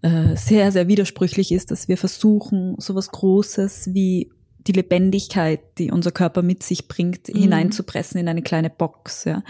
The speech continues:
Speaker 2: Mhm.
Speaker 1: Und das, das fällt da jetzt wieder im persönlichen Bereich ganz extrem hinein. Wir glauben, wenn wir uns in diese Box, ob das jetzt eine Zahl ist, die ich erreichen möchte,
Speaker 2: Mhm.
Speaker 1: äh, auf der Waage,
Speaker 2: Mhm.
Speaker 1: wo wir wirklich sagen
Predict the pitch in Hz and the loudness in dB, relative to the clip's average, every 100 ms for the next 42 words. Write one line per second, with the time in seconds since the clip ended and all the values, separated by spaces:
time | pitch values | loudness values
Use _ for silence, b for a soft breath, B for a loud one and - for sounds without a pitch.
0 | B 214 208 196 196 208 - 202 - 202 | B 0 4 4 4 -2 -2 -2 2 0
1 | 196 170 180 220 226 220 214 208 202 - | 2 0 2 2 0 0 2 2 0 2
2 | 196 202 226 214 202 190 196 _ - 196 | 4 4 4 4 2 -2 -4 _ -4 2
3 | 240 - - - - 208 240 208 190 180 | 2 2 -6 -10 0 4 6 6 4 2
4 | 214 175 - - 196 - 180 175 233 220 | 0 -2 -6 -2 -2 -2 -2 2 4 4
5 | 196 226 254 220 220 208 208 202 - 202 | 4 4 4 4 2 2 2 -2 0 -2
6 | - - - - 208 208 214 190 - 208 | -2 -4 -2 0 0 0 2 0 0 0
7 | 196 240 180 247 - 202 208 - 185 208 | 2 4 2 0 -2 -2 0 -2 -2 2
8 | 196 226 - - - 208 202 196 190 208 | 2 2 -2 -16 -4 0 0 0 -4 -8
9 | 214 202 196 - 185 190 170 165 185 208 | -4 0 2 2 0 0 2 2 2 0
10 | 233 _ _ 214 208 202 196 220 185 180 | -2 _ _ -4 -2 -2 -4 0 2 2
11 | - - 185 180 175 190 - 180 - 202 | 0 -8 0 2 2 0 -2 -6 -8 -4
12 | 175 165 - | -2 0 -2